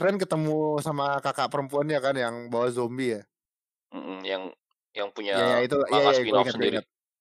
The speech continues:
Speaker 1: Gua ingat, gua ingat.
Speaker 2: Yang bisa Rocket Punch nanti. Eh, Magnum Punch. <laughs>
Speaker 1: Tapi emang, berarti emang dicepetin ya? Iya, jujur sih, gua kan baca ulang lagi tuh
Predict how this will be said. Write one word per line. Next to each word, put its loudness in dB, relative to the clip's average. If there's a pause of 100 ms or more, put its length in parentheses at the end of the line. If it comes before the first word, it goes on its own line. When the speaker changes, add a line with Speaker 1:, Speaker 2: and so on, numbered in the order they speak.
(100)
Speaker 1:
Gua -4
ingat, -8
gua -6
ingat. -12 (680)
Speaker 2:
Yang -4 (100)
bisa 4 (380)
Rocket 2
Punch 2 (220)
nanti. -8 (480)
Eh, -2 (100)
Magnum -2
Punch. -2 (500)
<laughs> -10 (1120)
Speaker 1:
Tapi -2
emang, 4 (240)
berarti 2
emang 2 (160)
dicepetin 0
ya? 4 (240)
Iya, 4 (120)
jujur 6
sih, -2
gua 0
kan 2
baca 4
ulang 2
lagi 2
tuh 0